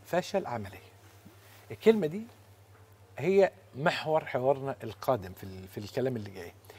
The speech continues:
هل ممكن اختيار عملية معينة يكون هو نفسه السبب في فشل هذه العملية؟ ده سوء اختيار.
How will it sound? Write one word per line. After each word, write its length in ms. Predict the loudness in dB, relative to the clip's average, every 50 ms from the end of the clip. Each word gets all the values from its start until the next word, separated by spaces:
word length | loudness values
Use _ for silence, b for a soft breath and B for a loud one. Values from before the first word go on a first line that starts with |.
| B B B B B
هل 180 | 8 10 10
ممكن 320 | 10 8 4 4 2 0 0
اختيار 400 | -2 -4 -2 2 4 4 4 4
عملية 540 | 0 -6 -8 -8 -10 -10 -10 -10 -10 -10
معينة 520 | -12 -12 -12 -12 -12 -12 -12 -12 -12 -12 -14
يكون 200 | -12 -10 -6 0
هو 180 | 4 4 6
نفسه 280 | 6 6 4 2 -2 -8
السبب 400 | -8 -4 0 2 2 2 0 -2 -6 -8
في 60 | -8
فشل 340 | -6 -6 -6 -6 -8 -8 -8 -10
هذه 320 | -12 -12 -12 -12 -12 -10
العملية؟ 480 | -10 -10 -10 -10 -10 -8 -6 -6 -6 -6
ده 120 | -6 -10
سوء 180 | -12 -14 -14 -16
اختيار. 340 | -16 -14 -10 -8 -8 -8